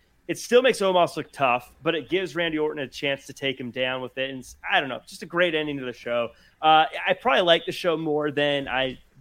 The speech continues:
would have had it not had such a, a good ending to it. But, uh, yeah, I like it. I hope they stay a team for as long as, uh, as long as it works. Ride it till the wheels fall off, I say.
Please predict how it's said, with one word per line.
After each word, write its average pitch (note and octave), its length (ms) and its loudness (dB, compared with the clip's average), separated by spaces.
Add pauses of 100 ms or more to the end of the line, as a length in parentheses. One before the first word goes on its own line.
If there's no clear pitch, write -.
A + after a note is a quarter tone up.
(800)
would D#3+ 180 2
have E3 300 2
had C#3+ 160 -2
it A2+ 100 -14
not B2+ 240 0
had C#3+ 260 -4
such D3+ 200 -12
a, D3 180 -10
a C#3+ 60 -2
good D3 260 -4
ending C#3+ 300 -8
to D#3 180 -10
it. D#3 160 -10
But, B2 260 -8
uh, A#2+ 140 -6 (880)
yeah, - 160 -6 (140)
I D#3+ 120 6
like F3+ 220 2
it. D3 60 0
I D3+ 80 0
hope D3 140 -4
they C#3+ 80 -6
stay C#3+ 200 -4
a C3 40 -2
team B2+ 340 -8
for B2+ 140 -8
as A2 120 -10
long A#2+ 320 -6
as, A2+ 200 -12
uh, A2+ 360 -10
as A#2 160 -10
long C3 260 0
as B2+ 60 -8
it C3 100 -8
works. B2+ 380 -4
Ride D#3 300 -2
it D#3+ 80 -12
till E3+ 120 -4
the D3+ 60 -4
wheels F3 300 -4
fall B2+ 240 -2
off, A2+ 240 -6
I A2 100 -6
say. G#2 320 -12